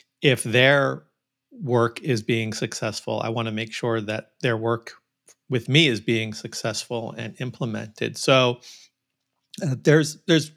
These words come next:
different ways that clients do it, but, uh, typically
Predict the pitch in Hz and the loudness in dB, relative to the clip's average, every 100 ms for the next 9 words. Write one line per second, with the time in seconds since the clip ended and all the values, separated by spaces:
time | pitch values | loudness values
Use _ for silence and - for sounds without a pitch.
0 | _ - 185 165 147 139 120 127 - - | _ 0 2 4 4 2 2 -2 -4 -4
1 | 123 117 113 - 131 120 113 - 113 - | -2 -2 -4 -4 -2 -2 -4 -2 -2 -2
2 | - - - _ _ - 135 117 - 156 | -12 -20 -20 _ _ -8 -4 -4 -4 -2
3 | 170 - 135 123 117 | -2 0 0 0 -2